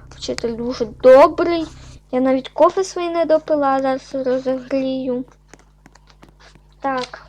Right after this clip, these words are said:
якщо вона напише, що у неї погані уроки. Які уроки? Давайте зараз.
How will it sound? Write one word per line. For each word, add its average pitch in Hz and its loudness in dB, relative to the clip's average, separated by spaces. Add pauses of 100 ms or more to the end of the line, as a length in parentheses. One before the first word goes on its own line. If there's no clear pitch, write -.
якщо 247 -8
вона 277 -2
напише, 269 -8
що 254 -10
у 247 -8
неї 262 -6
погані 311 -4
уроки. 311 -2 (1500)
Які 285 -6
уроки? 302 -2
Давайте 247 -6
зараз. 277 -6